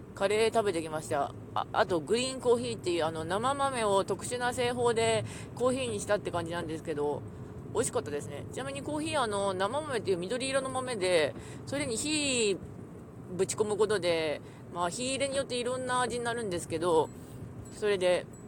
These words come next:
飲むので、あ、なかなか美味しかったですね、本当に。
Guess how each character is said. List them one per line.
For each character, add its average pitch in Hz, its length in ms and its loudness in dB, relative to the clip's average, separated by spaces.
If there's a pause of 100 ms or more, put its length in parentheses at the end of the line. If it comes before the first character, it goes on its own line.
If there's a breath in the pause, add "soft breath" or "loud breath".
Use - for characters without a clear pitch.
(200)
飲 175 100 -2
む 175 100 -4
の 156 120 -4
で、 131 160 -6 (680)
あ、 160 240 0
な 190 100 0
か 254 80 0
な 269 100 -2
か - 60 -6
美 269 60 -2
味 269 100 -4
し - 40 -4
か 196 80 4
っ - 20 2
た 143 120 -4
で 147 120 0
す - 80 -8
ね、 151 80 -8
本 143 100 -8 (100)
当 143 60 -6
に。 135 200 -8